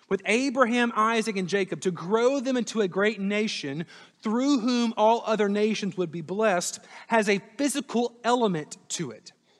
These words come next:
There's a physical element to the blessing of God, the promise of this land. The land flowing with milk and honey, the best land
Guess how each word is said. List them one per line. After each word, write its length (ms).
There's 160
a 60
physical 540
element 500
to 60
the 80
blessing 760
of 180
God, 360
the 60
promise 760
of 280
this 420
land. 720
The 80
land 400
flowing 340
with 320
milk 320
and 100
honey, 300
the 100
best 440
land 560